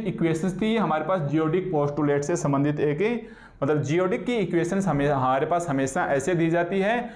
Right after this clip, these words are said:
और इसका सॉल्यूशंस करने के बाद हमारे पास क्या आया, इस अक्ष की I is equal to A into S plus B, where A B क्या आ गए, Constant, where A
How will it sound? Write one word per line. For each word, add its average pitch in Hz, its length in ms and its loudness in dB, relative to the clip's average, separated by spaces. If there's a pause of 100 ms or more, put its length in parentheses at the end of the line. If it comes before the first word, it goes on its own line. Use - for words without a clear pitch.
(200)
और 170 100 0
इसका 185 260 0
सॉल्यूशंस 196 560 0
करने 196 320 0
के 214 140 0
बाद 196 240 2
हमारे 165 320 0
पास 190 300 0
क्या 208 160 2
आया, 208 240 4 (380)
इस 208 220 0
अक्ष 160 440 -2
की 220 200 -2 (180)
I 156 160 2 (280)
is 170 200 2
equal 147 500 0
to 196 80 2 (200)
A 208 120 4 (260)
into 156 380 2 (200)
S 151 420 2
plus 139 360 -2
B, 185 200 0 (540)
where 151 360 2 (100)
A 165 180 0
B 214 240 0
क्या 190 160 2
आ 190 60 2
गए, 190 280 0
Constant, 147 600 0 (760)
where 156 340 2 (160)
A 165 140 2